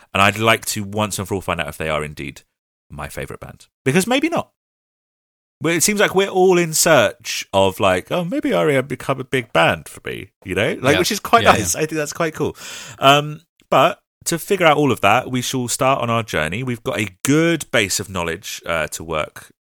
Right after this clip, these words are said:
Speaker 1: to work on from there. Uh, and in front of us, we have fifteen albums, uh, some compilations, some live albums, some live shows to talk about. Pretty excited to get going, actually, now that we've done this little introductory thing. Um,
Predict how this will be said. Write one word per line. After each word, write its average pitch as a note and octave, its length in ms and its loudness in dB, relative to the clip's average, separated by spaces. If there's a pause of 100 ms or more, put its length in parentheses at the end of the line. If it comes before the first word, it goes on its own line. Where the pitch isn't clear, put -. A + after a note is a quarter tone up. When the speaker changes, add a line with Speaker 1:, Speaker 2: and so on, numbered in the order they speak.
(160)
Speaker 1:
to - 120 -10
work E2+ 260 -4
on D#2 120 -10
from E2 220 -14
there. E2 400 -2 (460)
Uh, B2+ 340 4
and C#3 60 4
in C#3+ 120 -2
front D#3+ 180 -2
of D3 80 -4
us, - 160 -6
we C#3+ 100 -4
have C3+ 280 -6
fifteen C3+ 340 -6
albums, C3 800 -4 (420)
uh, A#2 260 4
some A#2+ 200 -4
compilations, B2 840 -4 (280)
some B2+ 180 -8
live A#2 240 4
albums, B2 560 0
some B2+ 160 -8
live A#2+ 280 2
shows A2+ 400 -2
to - 120 -8
talk - 260 -8
about. A#2 380 0 (420)
Pretty D3+ 260 2
excited A#2 520 2
to A#2+ 100 -6
get G2 180 -4
going, G2+ 300 2
actually, G2+ 300 -6
now A2+ 160 0
that F#2 80 -4
we've F#2 160 -12
done G#2+ 160 -6
this G2 200 -10
little F#2+ 220 -6
introductory F#2+ 600 -8
thing. G2+ 340 -6 (580)
Um, B2+ 500 2